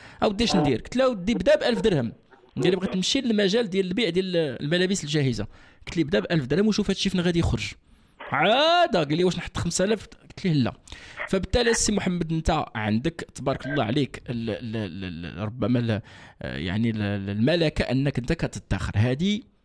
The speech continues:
تحسب لك، ان ما عندكش مشكل في ال-، في ال-، المبدأ ديال انك تدخر،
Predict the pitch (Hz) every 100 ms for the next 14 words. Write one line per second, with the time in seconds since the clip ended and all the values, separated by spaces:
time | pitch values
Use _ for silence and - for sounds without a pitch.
0 | - - 104 - 110 85 - - - _
1 | _ - - - 107 107 113 151 175 123
2 | 131 - - 143 - 214 185 - 147 -
3 | - 135 123 120 117 175 170 160 143 170
4 | 147 139 - 113 110 -